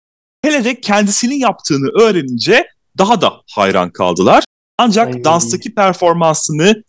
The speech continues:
Speaker 1: Michelle beğenmemiş. "Bir kere görünüm olarak basitti." dedi ki zaten gözü olan <laughs> ve beyni olan herkesin benzer
Speaker 2: <laughs>
Speaker 1: şeyler söylemesi gerektiğini düşünüyorum. Nedenini
Speaker 2: Değil mi?
Speaker 1: de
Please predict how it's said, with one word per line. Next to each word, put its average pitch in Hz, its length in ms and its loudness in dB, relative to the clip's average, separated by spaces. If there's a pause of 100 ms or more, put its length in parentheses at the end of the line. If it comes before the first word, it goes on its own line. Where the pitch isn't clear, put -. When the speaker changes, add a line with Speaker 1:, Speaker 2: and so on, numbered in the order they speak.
(120)
Speaker 1:
Michelle 165 600 2
beğenmemiş. 143 880 0
"Bir 175 220 -2
kere 113 180 2
görünüm 113 400 2
olarak 101 400 2
basitti." - 520 -4
dedi 208 260 -2
ki 196 260 2
zaten 139 600 0
gözü 123 360 0
olan 117 400 2 (320)
<laughs> 139 80 -6 (400)
ve 120 240 2
beyni 131 240 2
olan 113 380 0
herkesin 175 540 -4 (280)
benzer 147 420 4
Speaker 2:
<laughs> - 140 -2
Speaker 1:
şeyler 113 220 0
söylemesi 151 560 -4
gerektiğini 127 500 -2
düşünüyorum. 127 500 -2 (320)
Nedenini 208 280 4
Speaker 2:
Değil 156 80 0
mi? 139 60 -2
Speaker 1:
de 226 260 0